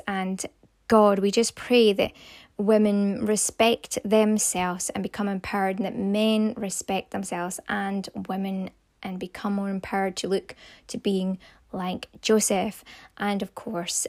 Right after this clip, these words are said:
our, um, most important, Jesus Christ. And so I think the importance of Joseph is really, really essential. We want to be looking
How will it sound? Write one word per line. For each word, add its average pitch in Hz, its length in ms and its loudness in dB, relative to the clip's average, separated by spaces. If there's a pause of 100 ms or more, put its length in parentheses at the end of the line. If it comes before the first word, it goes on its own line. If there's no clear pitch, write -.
our, 175 360 -6 (260)
um, 175 320 -6
most 190 320 -4
important, 202 640 -2 (640)
Jesus 196 420 0
Christ. 180 460 -4 (1800)
And 240 180 6
so 240 380 10
I 233 80 0
think 294 280 8
the 320 100 6
importance 269 480 2
of 226 100 0
Joseph 220 460 2
is 202 160 2
really, 208 560 4 (260)
really 196 500 6
essential. 190 520 2
We 208 100 6
want 226 360 2
to 226 60 -4
be 226 140 6
looking 196 460 2